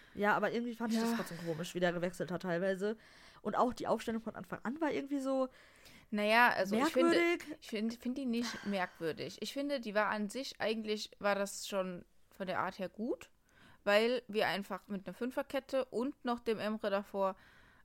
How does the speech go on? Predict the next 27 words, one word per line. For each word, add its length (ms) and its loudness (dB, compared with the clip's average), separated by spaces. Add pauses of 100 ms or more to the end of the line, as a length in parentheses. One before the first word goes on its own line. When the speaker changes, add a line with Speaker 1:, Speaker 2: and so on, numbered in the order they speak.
(120)
Speaker 2:
ähm, 500 0 (140)
und 200 0
dem 360 -2
Sabitzer, 520 2
der, 140 0
finde 200 -4
ich, 100 -4
ja 80 -4
schon 200 -4
eine 260 0
defensivere 720 -4
Variante 460 -4
ist 180 -10
als 180 -8
der 140 -8
Matcher, 520 0 (1120)
Speaker 1:
Ja. 180 -6
Speaker 2:
eigentlich 320 0
schon 320 -2
wirklich 400 -8
sehr 240 2
stabil 480 -4
auch 360 -4
hinten 340 -6
gestanden 400 -2
haben. 200 -2
Was, 200 -2